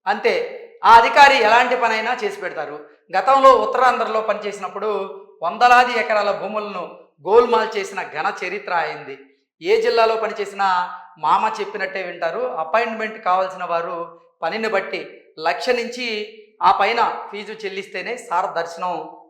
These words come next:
దొరుకుతూ ఉంటుంది. ఇక సామాన్య ప్రజలకైతే దర్శన భాగ్యం కష్టమే. సార్ ఎప్పుడు మామ పంపిన జాబితాలోని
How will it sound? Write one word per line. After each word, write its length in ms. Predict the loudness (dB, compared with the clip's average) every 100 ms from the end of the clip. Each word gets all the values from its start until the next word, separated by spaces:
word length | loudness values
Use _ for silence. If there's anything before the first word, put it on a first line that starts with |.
| -14
దొరుకుతూ 320 | -12 -10 -10
ఉంటుంది. 440 | -10 -12 -16 -18 -20 _ _ _ _ _ -12
ఇక 140 | -4
సామాన్య 680 | -2 0 4 6 6 4 2
ప్రజలకైతే 920 | 0 -2 -2 -4 -6 -4 -4 -6 -6 -6
దర్శన 300 | -6 -4 -2
భాగ్యం 360 | -2 -2 -8
కష్టమే. 500 | -8 -10 -10 -10 -12 -16 -20 _
సార్ 240 | 2 4 6
ఎప్పుడు 320 | 2 -2 -2 -4 -6 -12 -18 -8
మామ 340 | 2 4 4 2
పంపిన 340 | -2 -2 -6
జాబితాలోని 1120 | -4 -2 -2 -2 -2 -2 -4 -6 -10 -12 -20